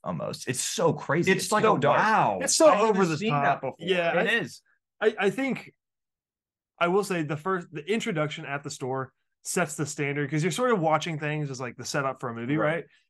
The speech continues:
Speaker 3: And then the, like, violence just so, s-, begins so suddenly, 'cause they break through the, the doors
Speaker 2: And
Speaker 3: to
Speaker 2: the
Speaker 3: rush into
Speaker 2: shopping
Speaker 3: the
Speaker 2: cart
Speaker 3: grocery
Speaker 2: runs
Speaker 3: store.
Speaker 2: over the
Speaker 1: When that
Speaker 2: woman.
Speaker 1: guy's
Speaker 3: The,
Speaker 1: dying on the pallet
Speaker 3: the
Speaker 1: and the woman <laughs> takes his toaster.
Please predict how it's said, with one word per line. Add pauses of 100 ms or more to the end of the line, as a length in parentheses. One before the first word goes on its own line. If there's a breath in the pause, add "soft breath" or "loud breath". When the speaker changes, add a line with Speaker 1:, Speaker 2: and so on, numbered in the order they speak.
(140)
Speaker 3:
And
then
the,
like,
violence
just
so,
s-, (200)
begins
so
suddenly, (320 loud breath)
'cause
they
break
through
the,
the
doors
Speaker 2:
And
Speaker 3:
to
Speaker 2:
the
Speaker 3:
rush
into
Speaker 2:
shopping
Speaker 3:
the
Speaker 2:
cart (120)
Speaker 3:
grocery
Speaker 2:
runs
Speaker 3:
store.
Speaker 2:
over
the
Speaker 1:
When
that
Speaker 2:
woman.
Speaker 1:
guy's
Speaker 3:
The,
Speaker 1:
dying
on
the
pallet
Speaker 3:
the
Speaker 1:
and
the
woman
<laughs>
takes
his
toaster.